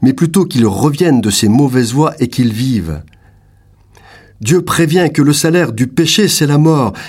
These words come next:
et que celui qui ne se repent pas de ses péchés s'expose au châtiment de l'Éternel. Jusqu'au dernier moment,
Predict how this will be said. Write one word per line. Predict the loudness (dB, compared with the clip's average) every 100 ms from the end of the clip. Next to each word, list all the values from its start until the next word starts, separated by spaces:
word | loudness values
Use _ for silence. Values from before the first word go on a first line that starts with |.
| -6
et |
que | -2 0
celui | 0 2 2 2
qui | 2
ne | 2
se | 2
repent | 0 0 0 -2
pas | 0 -2
de | 0
ses | 0 -2
péchés | -2 0 0 -2 -6 -6
s'expose | -2 -2 -2 0 2 2
au | 0 0
châtiment | 0 -2 0 2 2 2 0 -2
de | -2
l'Éternel. | -2 -4 -2 -2 -4 -6 -12 -16 _ _ _ -20 _ _ _ _ _ -20 -20 -12 -4
Jusqu'au | 0 0 0 -2
dernier | 0 0 2
moment, | 2 2 0